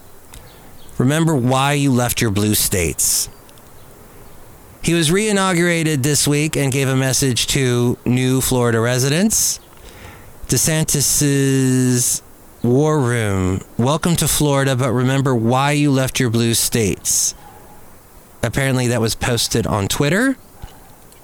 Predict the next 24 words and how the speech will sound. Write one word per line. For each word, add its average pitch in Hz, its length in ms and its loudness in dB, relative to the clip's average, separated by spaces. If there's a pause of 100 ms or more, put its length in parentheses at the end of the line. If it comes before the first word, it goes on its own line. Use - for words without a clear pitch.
(1200)
John 165 380 2
Hanson 185 760 2 (1300)
said, 135 840 0 (640)
or 127 140 0
Hassan, 214 600 2 (920)
"Republicans 170 640 0
should - 180 0
move 156 200 2
to 147 100 -2
Florida. 156 440 2
Republicans 147 640 0
move 139 140 0
to 127 100 -2
Florida. 110 640 0 (440)
We 123 200 2
must 139 260 0
reverse 135 300 0
the 135 100 0
trend 131 300 0
of 120 80 -4
people 123 320 0
leaving 117 320 2
our 110 100 0
state. 107 460 0